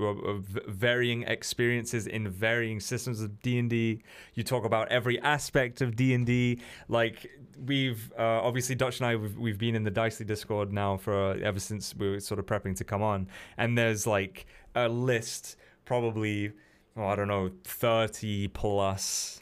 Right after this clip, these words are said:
oh, may-, maybe a little less items of different topics of D and D that you wanna get into, from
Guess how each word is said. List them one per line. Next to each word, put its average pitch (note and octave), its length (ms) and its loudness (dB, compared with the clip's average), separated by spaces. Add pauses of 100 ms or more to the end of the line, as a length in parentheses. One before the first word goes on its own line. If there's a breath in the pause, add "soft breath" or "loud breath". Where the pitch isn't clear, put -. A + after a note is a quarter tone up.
(200)
oh, D#3+ 100 0
may-, F#3+ 300 2
maybe D#3+ 260 2
a D#3 60 4
little C#3+ 160 4
less B2 300 2
items A#2 500 0
of G2 140 -6
different A#2+ 440 0
topics A#2 440 0
of A2 80 -2
D A2 140 2
and G#2+ 60 0
D G#2+ 100 0
that A#2 100 -4
you A2+ 80 -2
wanna G#2+ 180 0
get G#2+ 140 0
into, A2 280 -2
from G2+ 320 -6